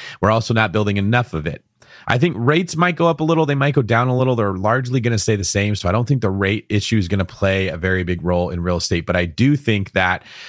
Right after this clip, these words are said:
real estate is going to go up in value, both in rent and in how we value it as far as what it would sell for.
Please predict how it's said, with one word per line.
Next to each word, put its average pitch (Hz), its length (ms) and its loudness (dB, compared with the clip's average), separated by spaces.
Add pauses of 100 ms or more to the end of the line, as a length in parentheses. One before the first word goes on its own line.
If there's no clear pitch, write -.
(320)
real 147 200 4
estate 139 300 0
is 113 140 2
going 113 240 0
to 107 100 0
go 95 200 0
up - 260 -2
in 95 160 -2
value, 101 380 0
both 90 320 -2
in 87 260 0
rent 101 380 -2 (120)
and 98 520 -2
in 92 420 -2
how 92 280 0
we 90 420 -4
value 95 580 -2
it 90 140 0
as 87 120 -6
far 90 200 0
as 85 100 -4
what 92 140 0
it 85 40 -4
would 85 120 -8
sell 123 320 2
for. 85 400 -2